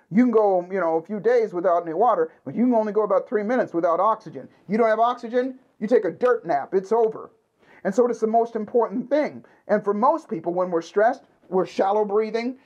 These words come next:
we're, you know, breathing up here, we're taking short breaths and that kind of thing. But as soon as you laugh, you gotta, that kind of thing, you gotta laugh, you gotta, you gotta take di-, diaphragmatic breaths.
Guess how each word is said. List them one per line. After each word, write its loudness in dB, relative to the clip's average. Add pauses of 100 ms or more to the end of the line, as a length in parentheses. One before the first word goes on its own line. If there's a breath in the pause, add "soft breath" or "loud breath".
(180 soft breath)
we're, -8
you -6
know, 0
breathing -4
up -4
here, -4
we're 0
taking -6
short -2
breaths -2
and -8
that -4
kind -2
of -8
thing. -6
But -4
as -6
soon -6
as -8
you -6
laugh, 2
you -16
gotta, 0 (540 loud breath)
that 0
kind 0
of -4
thing, -2
you -10
gotta 0
laugh, 0
you -10
gotta, -2
you -10
gotta 0
take -4
di-, -4 (160)
diaphragmatic 0
breaths. -2